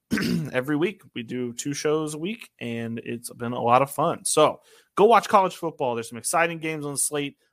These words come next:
eleven A M, twelve P M, uh, Eastern time. There will be the very good matchup of Ohio State versus Michigan State. That is going to be a playoff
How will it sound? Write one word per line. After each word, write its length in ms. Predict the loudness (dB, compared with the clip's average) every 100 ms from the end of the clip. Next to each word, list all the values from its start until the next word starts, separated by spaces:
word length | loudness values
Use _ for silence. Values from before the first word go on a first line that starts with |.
| -10
eleven 360 | -2 -2 -2
A 220 | -4 -4 -4
M, 340 | -4 -6 -12 _ _
twelve 260 | -6 -6 -4
P 220 | -4 -4
M, 400 | -4 -6 -8 -12
uh, 440 | -8 -6 -4 -6 -8 -14 -12
Eastern 400 | -10 -8 -8 -4
time. 360 | -2 0 -2
There 140 | -4 -6
will 140 | -6
be 240 | -6 -4 -4
the 320 | -6 -8 -12 _ _ _
very 260 | 0 0 2
good 140 | 0
matchup 500 | 0 -2 -2 -2 -2 -6
of 140 | -8 -4
Ohio 260 | 0 0
State 240 | -2 -6 -8
versus 280 | -10 -10
Michigan 300 | -10 -10 -6
State. 340 | -2 2 2 0 -10 _ 2
That 140 | 2
is 80 | 2
going 180 | -2 -4
to 60 |
be 360 | -2 -2 -2 -4
a 880 | -6 -6 -6 -8 -14 _ _ _ 2
playoff 640 | 4 6 4 2 -4